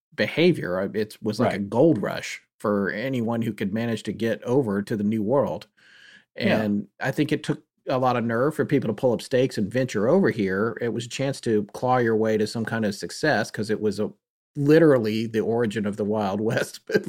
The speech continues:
Speaker 1: like, there,
Speaker 2: Mm-hmm.
Speaker 1: there were no
Speaker 2: Mm-hmm.
Speaker 1: rules. There was not a lot of policing and government, and it, it didn't matter. There was,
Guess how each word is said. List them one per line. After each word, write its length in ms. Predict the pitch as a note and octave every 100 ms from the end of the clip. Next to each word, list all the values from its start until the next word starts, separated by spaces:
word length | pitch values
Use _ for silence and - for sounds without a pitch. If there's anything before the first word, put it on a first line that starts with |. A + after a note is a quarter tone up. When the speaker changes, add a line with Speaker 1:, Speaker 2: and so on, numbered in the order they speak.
| -
Speaker 1:
like, 160 | - -
there, 200 | D#3 D#3+
Speaker 2:
Mm-hmm. 420 | F#3 D3 C#3+ C#3+
Speaker 1:
there 120 | D3+
were 100 | D3+
no 160 | C#3+ B2+
Speaker 2:
Mm-hmm. 100 | C#3+
Speaker 1:
rules. 440 | F#3 E3+ E3+ E3+ D3+
There 100 | B2
was 260 | A#2+ A#2+
not 300 | A#2+ A#2 A2+
a 40 | A2
lot 200 | G#2+ G#2
of 120 | -
policing 580 | A#2+ C#3+ D3 C#3+ C#3 B2
and 140 | G2
government, 580 | A2 C3+ A#2+ B2 A#2+ -
and 320 | A2+ G#2+ A2
it, 360 | G#2+ - - G#2 -
it 180 | C3+ B2
didn't 280 | C3+ B2+
matter. 420 | B2+ B2+ B2 A#2 A2+
There 140 | A#2
was, 260 | A2+ A2+